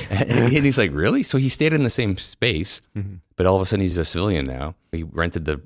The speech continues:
Speaker 1: space for cheap and he did his thing. And I had heard that he was willing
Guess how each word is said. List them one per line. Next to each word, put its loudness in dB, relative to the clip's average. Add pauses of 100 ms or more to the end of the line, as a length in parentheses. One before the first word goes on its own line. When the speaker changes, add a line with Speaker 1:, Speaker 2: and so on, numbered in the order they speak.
Speaker 1:
space -4
for -6
cheap -4
and -4
he -8
did 0
his -2
thing. 0 (260)
And 2
I 6
had 2
heard -2
that 0
he 0
was 2
willing 2